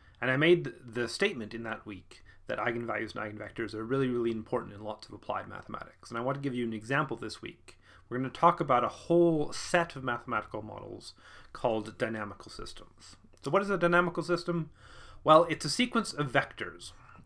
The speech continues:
And the vectors are gonna represent the state of the system, and that could be a whole pile, pile of different kinds of things depending on what you're modeling.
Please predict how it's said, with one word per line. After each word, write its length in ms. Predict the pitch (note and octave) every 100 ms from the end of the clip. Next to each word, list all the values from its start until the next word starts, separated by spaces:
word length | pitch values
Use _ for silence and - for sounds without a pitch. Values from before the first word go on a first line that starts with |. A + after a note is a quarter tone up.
| -
And 100 | C#3
the 60 | C#3
vectors 380 | G#3 - A3+
are 100 | F#3+
gonna 200 | D#3 D3
represent 580 | C#3 C3 C3+ B2+ A#2+ A#2
the 80 | B2+
state 340 | - - D#3+
of 140 | D3 A#2
the 80 | A2
system, 440 | - F#2+ - A2+
and 120 | A#2
that 100 | C#3
could 80 | D3+
be 120 | C3
a 40 | A2+
whole 220 | D3+ C#3+
pile, 400 | - D3 B2 B2
pile 420 | - C#3+ C3 B2
of 80 | G2+
different 400 | A#2 - G#2 - - - - -
kinds 360 | - D3 C3+
of 100 | A#2+
things 460 | - G#2+ G#2+ G#2 -
depending 380 | - A#2 A2+ A2
on 60 |
what 120 | G#2+
you're 120 | G#2+ A2
modeling. 480 | B2+ C3+ B2+ B2